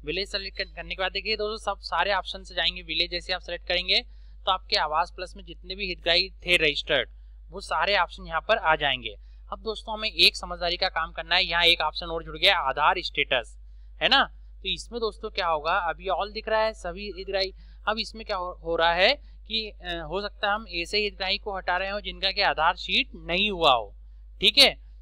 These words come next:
क्योंकि जिनके हमने आधार sheet कर दी है वो तो पात्र थे और हमने उनका, अ, आधार चढ़ा भी दिया है। तो दोस्तों हम यहाँ select कर सकते हैं।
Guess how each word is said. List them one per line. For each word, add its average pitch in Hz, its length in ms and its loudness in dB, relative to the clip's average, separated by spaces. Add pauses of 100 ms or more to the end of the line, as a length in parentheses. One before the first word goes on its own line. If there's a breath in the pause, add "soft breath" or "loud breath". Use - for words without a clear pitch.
क्योंकि 208 240 2
जिनके 170 420 -4
हमने 214 260 4
आधार 175 360 4
sheet - 280 -6
कर 175 160 4
दी 202 180 2
है 202 140 0
वो 185 160 -6
तो 196 120 -10
पात्र 180 400 -4
थे 196 200 -10
और 196 160 -2
हमने 185 260 -10
उनका, 190 340 -4 (460 soft breath)
अ, - 40 -6
आधार 165 400 0
चढ़ा 202 240 6
भी 220 100 -6
दिया 190 260 4
है। 151 160 4
तो - 320 -16
दोस्तों 208 320 -2
हम 214 120 -8
यहाँ 214 200 0
select - 380 2
कर 180 120 4
सकते - 320 -6
हैं। 110 140 -6